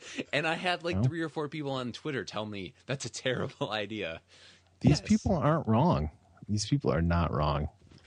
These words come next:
Speaker 1: What?
Speaker 2: Um, where were we? Uh,
Speaker 1: You,
Speaker 2: two
Speaker 1: you
Speaker 2: was mushrooms.
Speaker 1: Yeah, you just finished mushrooms. <laughs> Let's
Speaker 2: Um, number one, and I always let you guess. Go ahead.
Speaker 1: It's gotta be pepperoni.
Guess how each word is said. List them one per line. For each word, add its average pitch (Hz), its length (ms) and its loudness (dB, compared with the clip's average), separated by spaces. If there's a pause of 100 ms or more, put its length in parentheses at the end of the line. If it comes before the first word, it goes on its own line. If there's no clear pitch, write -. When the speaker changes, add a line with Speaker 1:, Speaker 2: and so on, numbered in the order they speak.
(120)
Speaker 1:
What? - 360 0
Speaker 2:
Um, 160 480 6
where 196 220 8
were 131 260 8
we? 101 340 0
Uh, 131 160 4
Speaker 1:
You, 120 60 0
Speaker 2:
two - 180 6
Speaker 1:
you 185 60 8
Speaker 2:
was 160 120 6
mushrooms. 127 680 4 (180)
Speaker 1:
Yeah, 87 320 0
you 117 80 -8
just 139 180 -8
finished 135 300 -6
mushrooms. - 580 -12
<laughs> - 40 -14
Let's 135 200 -4 (140)
Speaker 2:
Um, 135 540 6
number 180 360 6
one, 117 600 2 (180)
and 139 80 -2
I 139 80 2
always 139 220 6
let 127 180 2
you 107 60 2
guess. 95 240 0
Go 123 180 6
ahead. 87 380 0
Speaker 1:
It's 113 120 -4
gotta 113 240 4
be 80 120 -8
pepperoni. - 600 -12